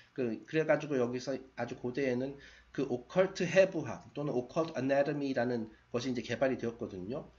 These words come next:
자, 그래가지고 뭐 인간을, 그죠? 그 인간을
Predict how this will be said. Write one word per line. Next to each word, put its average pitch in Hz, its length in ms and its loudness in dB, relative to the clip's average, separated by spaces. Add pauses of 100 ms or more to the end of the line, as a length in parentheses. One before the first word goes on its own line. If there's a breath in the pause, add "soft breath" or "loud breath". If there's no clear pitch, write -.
(300 soft breath)
자, 131 100 -2
그래가지고 143 880 0 (280 soft breath)
뭐 127 100 0
인간을, 160 760 4
그죠? - 380 -8 (420)
그 127 220 -4
인간을 151 600 2